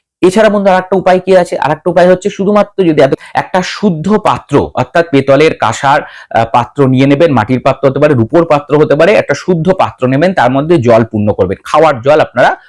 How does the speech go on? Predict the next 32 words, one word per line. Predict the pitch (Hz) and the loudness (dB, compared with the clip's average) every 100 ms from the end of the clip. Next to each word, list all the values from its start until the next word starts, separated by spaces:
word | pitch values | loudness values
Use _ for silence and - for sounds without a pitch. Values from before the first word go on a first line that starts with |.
| _ | _
পূর্ণ | - 127 104 | -4 -2 -2
করবেন। | 98 92 85 76 _ - - | -4 -8 -8 -14 _ -20 -4
পূর্ণ | 160 180 | 0 2
করবার | 180 175 185 | 2 2 2
মায়ের | 139 131 | 0 -2
সামনে | 131 127 | -2 0
রেখে | 117 156 | 0 0
দেবেন | 156 165 214 - - | 0 0 -4 -6 -4
এবং | 156 170 233 | -2 2 2
পুজো | 226 151 143 151 - | 2 0 4 2 2
যখন | 127 127 113 | -2 -2 -2
হচ্ছে, | 120 - 190 | -2 -2 -2
মায়ের | 156 117 | 0 0
পুজো | 113 110 | 0 0
অর্চনা | 107 - 117 | 0 0 -2
হয়ে | 113 104 | 0 2
যাওয়ার | 110 110 | 4 2
পরে | 143 | 2
আপনারা | 139 120 104 | 0 0 -2
ওখানে | 127 123 | 0 -2
বসে | 101 104 - 226 - - - - | -2 -2 0 -2 -2 -20 -8 0
"ওং | 160 214 226 - _ - | 2 4 0 -6 _ -2
হ্রিম | 131 196 135 101 | 2 2 2 -2
সরস্বত্যই | - 147 165 - 170 - 196 | -4 -2 -2 -2 -4 -2 -2
নমঃ, | 160 104 - | 0 -2 -2
ওং | 131 170 208 - | 0 2 0 -4
হ্রিম | 110 160 208 262 | 0 0 0 -4
সরস্বত্যই | - 151 151 - 135 - 180 | -2 -2 -2 -8 -12 -2 0
নমঃ", | 151 98 82 _ | 2 -2 -6 _
স্ক্রিনে | - 135 131 | -6 0 2
যাবে | 131 135 | 4 4
মন্ত্রটা, | 131 131 165 | 2 2 0